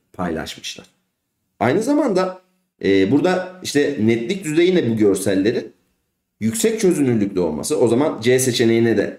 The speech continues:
ulaşıyorum. Bu sorunun cevabı da var. Tablolardan heykellere, eski fotoğraflardan arkeolojik buluntulara kadar. Şimdi heykel, eski fotoğraf, arkeolojik buluntu,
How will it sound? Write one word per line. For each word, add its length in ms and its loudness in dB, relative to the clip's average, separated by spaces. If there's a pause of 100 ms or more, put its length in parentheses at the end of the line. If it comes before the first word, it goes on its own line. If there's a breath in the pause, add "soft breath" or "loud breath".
(120)
ulaşıyorum. 540 -6
Bu 60 -2
sorunun 420 0
cevabı 440 -2
da 120 -14
var. 220 -8 (2500)
Tablolardan 720 2
heykellere, 760 2
eski 260 0
fotoğraflardan 840 2
arkeolojik 680 0
buluntulara 580 0
kadar. 260 2
Şimdi 240 0
heykel, 720 0
eski 320 0
fotoğraf, 500 2
arkeolojik 640 0
buluntu, 540 0